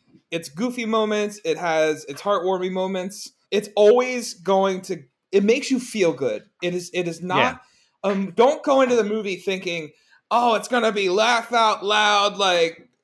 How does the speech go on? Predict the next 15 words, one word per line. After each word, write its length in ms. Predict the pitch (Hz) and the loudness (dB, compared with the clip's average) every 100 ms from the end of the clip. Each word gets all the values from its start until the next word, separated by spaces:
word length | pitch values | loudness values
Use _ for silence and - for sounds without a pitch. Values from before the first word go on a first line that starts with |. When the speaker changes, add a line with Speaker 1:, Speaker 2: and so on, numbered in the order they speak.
| - | -12
Speaker 1:
it, 240 | 165 165 - | -6 -6 -2
no, 360 | 214 196 147 127 | 2 2 2 -2
it's 200 | 165 - | -6 -6
just 220 | 202 - | -6 -2
go-, 180 | 202 - | -2 0
it's 280 | 160 156 - | -2 -4 -10
going, 340 | - 175 196 175 | -4 -2 -2 -4
it's 120 | 165 | -8
a 40 | 165 | -6
movie 260 | 175 190 | -6 -6
that 140 | 185 139 | -6 -6
makes 320 | 147 139 - | -8 -8 -12
you 80 | 135 | -16
feel 640 | - - 127 123 113 120 _ _ 127 | -12 -8 -6 -4 -6 -10 _ _ -14
good 440 | 131 120 113 120 | -8 -6 -6 -10